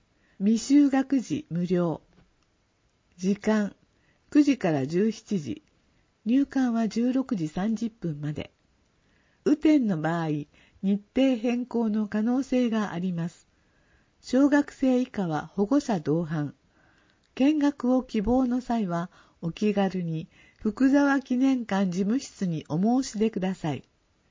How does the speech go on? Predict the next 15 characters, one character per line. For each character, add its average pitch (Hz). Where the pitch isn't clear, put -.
問 233
い 233
合 220
わ 220
せ 196
先、 170
福 -
沢 240
記 220
念 214
館。 107
電 214
話、 196
二 247
五 220